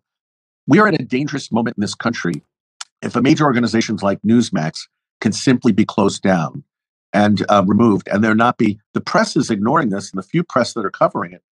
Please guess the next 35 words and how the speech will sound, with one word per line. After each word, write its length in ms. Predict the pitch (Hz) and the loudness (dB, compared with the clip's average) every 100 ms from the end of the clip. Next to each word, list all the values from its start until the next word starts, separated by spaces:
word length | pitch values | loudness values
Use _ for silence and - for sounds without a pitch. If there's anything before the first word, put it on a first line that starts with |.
| - | -2
Fox 280 | - - - | 0 0 -2
News 220 | 175 247 | -2 -2
won't 160 | 117 - | -4 -4
cover 240 | - 87 | -6 -6
it. 80 | - _ _ _ _ | -12 _ _ _ _
I, 120 | 113 117 | -2 0
I, 140 | - 110 - | 0 -2 -2
I 100 | 104 | -4
was 120 | 107 | -2
very 160 | 131 | -2
proud 280 | 123 - 131 | -2 0 0
that 120 | 113 | -2
Sean 220 | - 135 110 | -6 -4 -4
Hannity 300 | 113 123 104 | -4 -4 -4
did 160 | 117 | -4
put 140 | 131 117 | -2 -2
out 80 | |
a 40 | 107 | -2
tweet 220 | - 110 | -6 -6
today. 200 | 120 117 - _ - | -4 -4 -6 _ -8
Jon 280 | 120 127 120 | -2 0 -2
Voight 320 | - 151 185 | -4 -4 -4
came 140 | 139 131 | -6 -4
out 120 | 135 | -4
in 60 | |
support 320 | 117 120 139 131 | -8 -6 -4 -2
of 60 | |
us. 180 | 131 131 | -2 -2
We 60 | - | -4
have 100 | 101 | -4
the 60 | |
story 220 | - 107 | -4 -2
up 80 | 104 | 0
on 60 | 104 | -2
Newsmax. 500 | 101 113 110 - | -2 -2 -4 -6